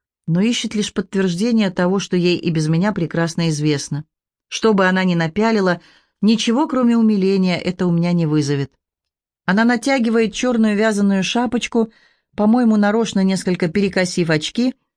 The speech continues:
И я одобрительно киваю. «Классное чучело, к нему и птица не летит». И она радостно и немножко заговорщицки смеется в нос. <laughs>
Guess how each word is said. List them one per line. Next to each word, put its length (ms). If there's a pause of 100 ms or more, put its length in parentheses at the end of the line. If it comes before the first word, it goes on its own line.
(240)
И 80
я 180
одобрительно 640
киваю. 520 (340)
«Классное 640
чучело, 540 (260)
к 100
нему 200
и 80
птица 480
не 140
летит». 420 (1160)
И 80
она 300 (320)
радостно 560
и 180
немножко 480
заговорщицки 800
смеется 580
в 60
нос. 420
<laughs> 60